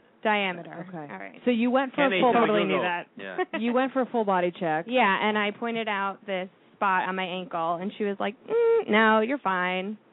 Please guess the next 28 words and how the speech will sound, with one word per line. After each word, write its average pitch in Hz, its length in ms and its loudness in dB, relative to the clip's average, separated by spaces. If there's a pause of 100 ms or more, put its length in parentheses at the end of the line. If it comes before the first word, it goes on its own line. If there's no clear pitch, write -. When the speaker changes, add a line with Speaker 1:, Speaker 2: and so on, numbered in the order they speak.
(300)
Speaker 1:
And 208 100 0
then 214 80 4
I 208 40 4
went 202 120 2
back 196 240 2
six 185 160 -6
months 190 220 -6
later 277 460 2
and 190 280 -4
pointed 190 220 -2
out 180 140 -2 (220)
the 240 120 -10
same 339 260 4
spot 208 220 2
on 190 40 -4
my 185 80 2
ankle. 175 400 -2
Speaker 2:
Which 185 140 2
had 185 140 0
gotten 170 260 2
bigger, 220 460 2
or? 160 420 2
Speaker 1:
It 311 160 0
just, 466 160 0 (500)
it 269 120 0
had 294 200 0 (920)
changed. 160 500 -6 (180)
<laughs> - 840 -2